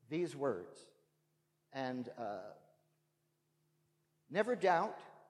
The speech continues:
that a group of committed and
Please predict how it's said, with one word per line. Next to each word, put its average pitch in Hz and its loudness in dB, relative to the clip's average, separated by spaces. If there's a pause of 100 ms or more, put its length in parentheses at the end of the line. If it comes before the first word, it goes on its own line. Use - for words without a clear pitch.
(1120)
that 143 0
a 120 0 (200)
group 196 0
of 139 -2
committed 151 -2 (1000)
and 123 -8